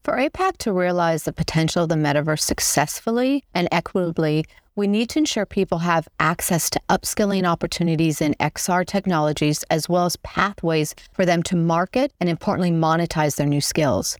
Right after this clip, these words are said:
To help grow the Asia Pacific creator community, we have invested in the Meta Immersive Learning Academy. We also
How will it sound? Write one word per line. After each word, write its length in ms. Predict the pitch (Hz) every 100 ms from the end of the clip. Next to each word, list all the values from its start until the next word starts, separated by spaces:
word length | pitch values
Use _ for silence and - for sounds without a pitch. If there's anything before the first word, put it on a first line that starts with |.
| _
To 100 | 226
help 260 | 190 262 277
grow 220 | 220 202
the 160 | 185
Asia 420 | 170 180 180 190 185
Pacific 460 | - - 175 180 170 -
creator 340 | - 170 180
community, 540 | 190 196 175 160 160 160
we 200 | 180 208
have 340 | 208 202 196
invested 560 | - 185 180 170 - 170
in 160 | -
the 80 | 165
Meta 400 | 165 165 180 233 -
Immersive 560 | 180 185 175 165 202 165
Learning 300 | 170 160 160
Academy. 640 | 151 - 143 143 139 165
We 140 | - 202
also 580 | 220 311 - 190 175